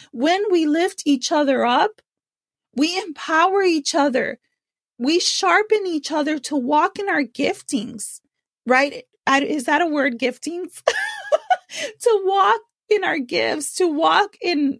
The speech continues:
you know, our purpose, to utilize our talents. So I don't want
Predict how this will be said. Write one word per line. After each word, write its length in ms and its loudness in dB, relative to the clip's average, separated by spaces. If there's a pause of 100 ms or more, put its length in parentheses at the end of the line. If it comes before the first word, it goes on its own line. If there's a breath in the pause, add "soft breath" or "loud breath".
(120)
you 140 -2
know, 100 2
our 200 2
purpose, 760 -2
to 100 2
utilize 760 2
our 180 0
talents. 840 -4 (480)
So 520 -2 (380)
I 240 2 (100)
don't 420 -2
want 600 2